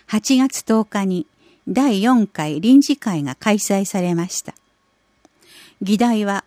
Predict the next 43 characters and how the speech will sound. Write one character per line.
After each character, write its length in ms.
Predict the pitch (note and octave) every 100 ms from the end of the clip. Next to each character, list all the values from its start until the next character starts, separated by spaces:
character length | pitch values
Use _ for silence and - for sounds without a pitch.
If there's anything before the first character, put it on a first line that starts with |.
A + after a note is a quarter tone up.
| _
議 300 | G3 G#3+ G#3+
案 220 | B3 B3
第 240 | A3 C4 G#3+
三 320 | - C#4 C4+
十 240 | - E3
七 280 | D#3+ E3 G3
号、 300 | E3+ C#3 C#3+ - _ - _ -
一 120 | G3+ -
般 200 | C#4+ D4
会 260 | D4 C4+ A#3
計 420 | - D#3 D3+ C#3+
補 160 | F#3+ A3+
正 280 | - A#3+ G#3+
予 120 | G#3
算 360 | G#3 E3+ D#3+ -
第 220 | G#3 A3
三 340 | - G3+ G#3
号 160 | D#3+ D3
で、 220 | D3+ D3 - _ _ _ - -
歳 320 | - B3+ C4
入 360 | B3 A3+ A3
歳 320 | - - G#3+ A3
出 340 | - - F#3+
に 180 | F#3 F#3 _ _ _ _ -
七 280 | G#3 C4+
千 320 | D4+ C#4 B3+ A3
四 220 | A3+ G#3
百 340 | F#3+ - F3
十 240 | F3 G#3+ A3+
一 280 | G#3 - G3
万 280 | F#3 D3
六 180 | F3 F#3
千 300 | - B3 B3
円 240 | A3+ A3 G#3
を 160 | -
追 240 | - G#3 F#3+
加 160 | G3+
す 160 | - F3+
る 100 | F3
も 120 | E3+
の 100 | D#3
で 160 | D3 F#3
す。 200 | -